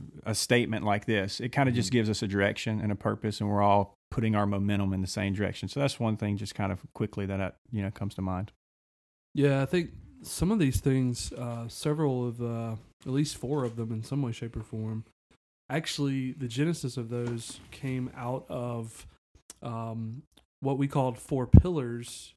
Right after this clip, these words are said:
Speaker 3: at
Speaker 2: Mm-hmm.
Speaker 3: Highview when we initially, uh, launched the church, where we said, "We're gonna give ourselves to doing these four things."
Speaker 2: Right.
Speaker 3: And, uh, over time, we just kind of added things on that,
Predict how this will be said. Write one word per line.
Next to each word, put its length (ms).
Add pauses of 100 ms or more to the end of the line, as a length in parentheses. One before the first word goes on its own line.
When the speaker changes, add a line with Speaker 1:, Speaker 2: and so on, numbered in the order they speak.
Speaker 3:
at 100
Speaker 2:
Mm-hmm. 80
Speaker 3:
Highview 440
when 120
we 120
initially, 720 (440)
uh, 120
launched 340
the 80
church, 360
where 80
we 80
said, 180
"We're 80
gonna 320 (580)
give 180
ourselves 560
to 100
doing 440
these 300
four 240
things." 680 (200)
Speaker 2:
Right. 220 (280)
Speaker 3:
And, 520
uh, 400
over 280
time, 760
we 680
just 200
kind 160
of 180 (140)
added 400
things 420
on 680 (100)
that, 640